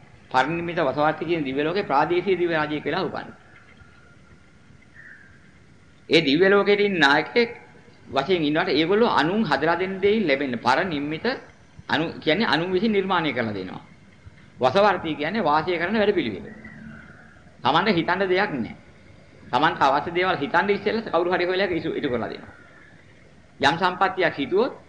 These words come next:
හිතනකොට මේක ඉටු කරලා දෙනවා. ආයි වෙහෙතෙන්න දෙයක් නැහැ. මෙන්න මේ බඳු ස්වභාවයක් ඇති දෙව්ලොවක් තමයි පරිනිම්මිත දිව්‍ය ලෝකය කියන්නේ. ඒ අය තව කෙනෙක් පාලනය කරන්න, තව කෙනෙක් යටත් කරන්න කැමති නැහැ. හැම කෙනෙකුටම නිදහසේ සතුටෙන් ජීවත් වෙනවා දකින්න කැමතියි.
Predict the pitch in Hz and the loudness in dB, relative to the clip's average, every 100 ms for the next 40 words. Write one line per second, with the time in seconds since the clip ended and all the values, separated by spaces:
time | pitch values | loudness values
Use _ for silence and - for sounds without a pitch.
0 | - - - - - - - - - 135 | -20 -20 -20 -20 -20 -20 -20 -20 -6 2
1 | 185 208 208 262 233 180 139 123 90 71 | 2 4 2 2 2 2 0 -2 -4 -10
2 | - - - - - - - - 151 156 | -14 -20 -20 -20 -20 -20 -12 0 2 4
3 | 165 175 196 165 131 - 78 - - - | 2 0 -2 -2 -2 -4 -12 -14 -20 -20
4 | - - - - - - - - 127 170 | -20 -20 -20 -20 -20 -20 -20 -12 -4 -2
5 | 160 135 175 190 135 143 160 170 - 190 | 0 2 2 2 2 4 2 0 -2 -2
6 | 139 160 165 160 175 208 156 156 180 185 | 0 0 0 -2 -4 -2 -2 -2 -6 -2
7 | 180 143 123 110 107 90 - - - - | 0 0 -2 -4 -8 -14 -18 -20 -20 -20
8 | - - - - - - - - - - | -20 -20 -20 -20 -20 -20 -20 -20 -20 -20
9 | - - 147 202 175 147 165 208 196 139 | -20 -2 4 4 6 2 2 -4 -2 0
10 | 156 180 175 196 208 151 190 196 135 165 | 0 -2 -4 -2 0 0 0 -2 0 -2
11 | - 196 202 160 165 117 98 - - - | -4 -4 -2 -4 -4 -6 -8 -14 -20 -20
12 | - - - - - - - - - - | -20 -20 -20 -20 -20 -20 -20 -20 -20 -2
13 | 139 190 160 160 180 202 196 135 147 170 | 0 2 0 -2 -4 -4 -2 -2 -4 -4
14 | 196 147 123 185 156 151 165 165 175 175 | -2 -2 -2 -4 -2 0 0 -2 -2 0
15 | 190 202 156 123 - | -2 -2 -4 -6 -12